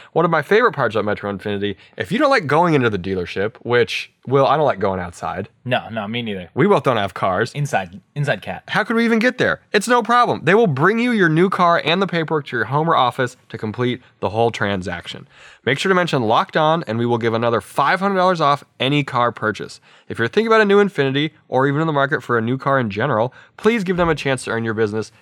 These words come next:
Speaker 1: You will not regret it. They also have over fifty certified pre-owned Infinitis. You can reach them at six two six, five nine nine, seven five one oh or metro infinity dot com. Right now, you can lease a new Infiniti Q fifty three point oh luxury loaded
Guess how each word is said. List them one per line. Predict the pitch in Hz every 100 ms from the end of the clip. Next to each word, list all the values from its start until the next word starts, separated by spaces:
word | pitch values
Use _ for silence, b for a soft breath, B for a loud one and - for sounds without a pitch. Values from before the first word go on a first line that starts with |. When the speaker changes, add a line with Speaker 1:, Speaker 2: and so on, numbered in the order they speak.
| -
Speaker 1:
You | 104
will | 104
not | 101 113 - _ -
regret | 98 104 98
it. | - b b b b
They | 110
also | 131 156
have | 147
over | 123 113
fifty | - 226 208
certified | 170 151 127 156 113
pre-owned | - 123 113
Infinitis. | 104 123 151 147 147 -
You | 117
can | 123 120
reach | 160 -
them | 143 113
at | 101
six | - 240 -
two | - 135
six, | - 120 107 - b b
five | _ - 190 190
nine | 135 123 120
nine, | 110 110 107 104 b _
seven | - 247 196 139
five | 135 117 107
one | 117 110
oh | 110 120 123 b -
or | 104
metro | 113 147 - 151
infinity | 131 135 123
dot | 113 113 101
com. | 117 104 98 98 b b
Right | - 131
now, | 131 147 180
you | 143
can | 131 131
lease | 127
a | 123
new | 151 233
Infiniti | 165 - 131 120 110
Q | - 170
fifty | - 143 117
three | 107 254 262
point | 170 143
oh | 127
luxury | 127 220 196 156
loaded | 139 127